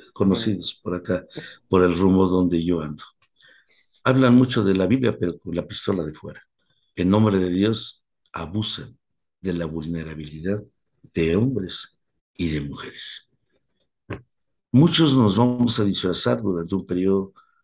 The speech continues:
de ateos o de agnóstico, y se disfraza uno, porque empezar a creer en algo que está fuera de ti, que es un poder superior, significa que vas a tener que ir cambiando de juicios y actitudes.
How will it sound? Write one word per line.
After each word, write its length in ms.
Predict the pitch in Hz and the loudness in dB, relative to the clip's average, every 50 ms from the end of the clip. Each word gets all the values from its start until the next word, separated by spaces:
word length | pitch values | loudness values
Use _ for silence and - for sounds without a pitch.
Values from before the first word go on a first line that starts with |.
| _ _ _ | _ _ _
de 120 | - 98 90 | -4 -2 -2
ateos 540 | 85 - - 120 110 104 101 98 90 - _ - | -2 -2 -2 -2 0 0 0 -2 -4 -10 _ -10
o 120 | 90 87 | -10 -8
de 120 | 82 82 82 | -8 -8 -8
agnóstico, 680 | 80 82 90 95 98 95 - - - - _ - - _ _ _ _ _ _ _ _ _ _ _ _ _ - | -8 -6 -4 -4 -4 -4 -6 -10 -16 -20 _ -20 -20 _ _ _ _ _ _ _ _ _ _ _ _ _ -4
y 80 | 127 | -2
se 160 | - - 120 | 0 2 2
disfraza 520 | 113 113 107 - - - 131 131 - - 113 | 0 0 -2 -4 -4 -4 -4 -4 -2 -4 -4
uno, 280 | 120 123 - - - _ _ _ _ _ _ _ _ _ _ _ _ | -2 -4 -4 -6 -8 _ _ _ _ _ _ _ _ _ _ _ _
porque 300 | - 95 92 - - 107 | -2 0 0 0 -2 -4
empezar 480 | 92 87 - - 92 - - 139 139 143 | -4 -4 -2 -4 -4 0 0 2 2 0
a 100 | 135 - | 0 -2
creer 280 | - 101 98 104 101 98 | -2 -2 -2 0 0 0
en 140 | 98 101 | 2 2
algo 280 | 101 101 98 95 87 - | 2 0 0 -4 -6 -12
que 80 | - 87 | -12 -14
está 240 | - - - 98 92 | -10 -6 -4 -4 -4
fuera 320 | - - 110 107 117 113 | -4 -4 -2 -2 -2 -2
de 120 | 104 98 - | -2 -4 -8
ti, 280 | - - 90 - _ _ _ _ _ _ _ _ _ _ _ _ _ _ _ _ _ - | -10 -14 -16 -16 _ _ _ _ _ _ _ _ _ _ _ _ _ _ _ _ _ -8
que 100 | 92 90 | -6 -4
es 140 | 92 - - | -2 -2 -2
un 140 | 110 98 98 | -2 -2 -2
poder 280 | - 92 90 90 92 87 | -2 -2 -2 -2 -4 -4
superior, 540 | - - 76 - 85 87 98 113 123 120 - _ _ _ _ _ _ _ _ _ _ _ _ _ | -6 -10 -10 -8 -4 -2 -2 -2 -2 -4 -10 _ _ _ _ _ _ _ _ _ _ _ _ _
significa 640 | - - 104 95 90 85 87 110 113 113 117 110 - | -6 -2 0 0 0 0 2 0 0 2 0 -2 0
que 80 | - 92 | 0 -2
vas 200 | 95 92 - 101 | -2 -2 -2 -4
a 100 | 90 - | -4 -4
tener 280 | - 95 92 92 92 | -4 -4 -4 -4 -4
que 120 | - - 98 | -4 -4 -4
ir 120 | 90 - | -4 -4
cambiando 640 | - 98 80 82 85 85 95 107 113 110 104 101 87 | -6 -6 -4 -4 -2 0 0 0 0 0 -2 -4 -6
de 100 | 80 76 | -8 -10
juicios 500 | - - 98 92 82 - 76 73 71 71 | -8 -4 -4 -4 -4 -6 -10 -12 -14 -18
y 40 | 64 | -20
actitudes. 840 | 62 _ - - - - - - 71 - - - - - - _ | -20 _ -20 -20 -20 -18 -18 -20 -20 -18 -16 -16 -16 -16 -18 _